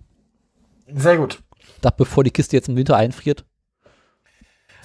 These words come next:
Speaker 1: Sehr, sehr gut. Aber mein Fahrrad steht eh nicht draußen, das heißt, das Schloss friert sehr selten ein.
Speaker 2: Naja, so meins,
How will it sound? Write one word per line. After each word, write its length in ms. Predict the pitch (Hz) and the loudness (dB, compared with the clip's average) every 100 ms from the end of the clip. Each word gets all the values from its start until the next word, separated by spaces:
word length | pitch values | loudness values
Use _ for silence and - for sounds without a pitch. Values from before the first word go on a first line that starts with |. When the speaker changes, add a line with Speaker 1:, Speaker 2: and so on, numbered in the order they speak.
| - _ _ | -20 _ _
Speaker 1:
Sehr, 240 | 110 123 | -6 -2
sehr 120 | 120 | -2
gut. 200 | 110 104 | -4 -10
Aber 100 | 123 | -6
mein 120 | 127 135 | -2 2
Fahrrad 280 | 151 147 | 2 2
steht 100 | 143 | 0
eh 60 | 139 | -4
nicht 140 | 127 | -4
draußen, 340 | - 98 101 120 | -6 -8 -8 -8
das 100 | 98 | -6
heißt, 60 | - _ | -8 _
das 140 | - - | -8 -4
Schloss 240 | 139 - | -2 -2
friert 280 | - 127 - | -4 -6 -2
sehr 140 | 123 | -2
selten 300 | 113 110 117 | 0 -4 -6
ein. 300 | 110 117 95 - _ _ _ _ _ _ _ - | -4 -2 -4 -14 _ _ _ _ _ _ _ -14
Speaker 2:
Naja, 640 | 123 123 123 120 117 127 | -8 -6 -2 0 2 2
so 100 | 120 | 0
meins, 1800 | 110 110 - - _ - - - - - - _ _ _ _ _ _ _ | 0 -2 -4 -18 _ -20 -20 -20 -20 -20 -20 _ _ _ _ _ _ _